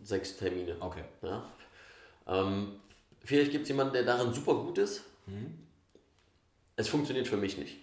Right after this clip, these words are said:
Speaker 1: So viel kann ich sagen. Weil ich jemand bin, der sich gerne Zeit nimmt für die Dinge, nicht hetzt, ähm, diese ganzen Sachen dann immer umzusetzen. Und ich hab gemerkt, wie mich das persönlich gestresst hat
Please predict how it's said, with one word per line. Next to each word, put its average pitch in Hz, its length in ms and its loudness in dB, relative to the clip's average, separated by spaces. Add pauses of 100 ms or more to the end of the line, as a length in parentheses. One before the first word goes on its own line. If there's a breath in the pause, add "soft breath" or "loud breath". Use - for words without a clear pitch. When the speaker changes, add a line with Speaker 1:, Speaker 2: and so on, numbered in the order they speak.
(360)
Speaker 1:
So 107 140 2
viel 101 120 -2
kann 87 160 -2
ich 85 80 -6
sagen. - 220 -6 (540 loud breath)
Weil 98 680 4
ich 107 120 -4
jemand 110 240 2
bin, 107 160 2
der 98 140 6
sich 95 240 -2
gerne 98 260 2
Zeit 113 320 -2
nimmt - 140 -8
für 123 140 -6
die 123 120 -8
Dinge, 135 260 -4 (580 loud breath)
nicht 107 300 -4
hetzt, - 480 -6 (260)
ähm, 110 720 0
diese 104 200 -2
ganzen 104 360 -2
Sachen 107 300 -2
dann 101 200 0
immer 98 380 2
umzusetzen. 120 560 -2
Und 98 60 -2
ich 90 100 -6
hab 107 140 -8
gemerkt, 98 580 0 (140)
wie 101 420 -2 (340 loud breath)
mich 117 240 0
das - 220 2
persönlich 156 360 2
gestresst 143 440 0
hat 143 220 2